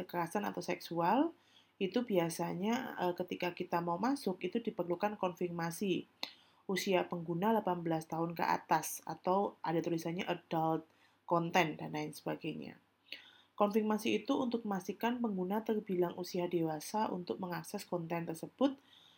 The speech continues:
termasuk segala akibatnya setelah mengakses konten tersebut. Em,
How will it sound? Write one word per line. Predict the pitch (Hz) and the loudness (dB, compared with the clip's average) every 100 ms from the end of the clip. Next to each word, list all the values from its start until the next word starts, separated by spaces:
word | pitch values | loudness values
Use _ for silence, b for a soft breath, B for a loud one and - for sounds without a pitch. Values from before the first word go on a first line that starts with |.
| B | B
termasuk | 190 185 180 175 175 180 208 | 2 4 2 4 4 4 -2
segala | - 170 170 | 0 2 4
akibatnya | - 165 180 175 170 208 208 | 2 0 -2 0 0 -2 -4
setelah | - 180 185 | 0 2 0
mengakses | 180 165 170 - 196 | -2 -8 -8 -4 -4
konten | - 170 165 | -2 -4 -2
tersebut. | 160 160 - - - _ _ _ _ B B B B B B B - | -4 -8 -6 -6 -8 _ _ _ _ B B B B B B B 2
Em, | 226 233 233 233 240 | 8 10 10 6 0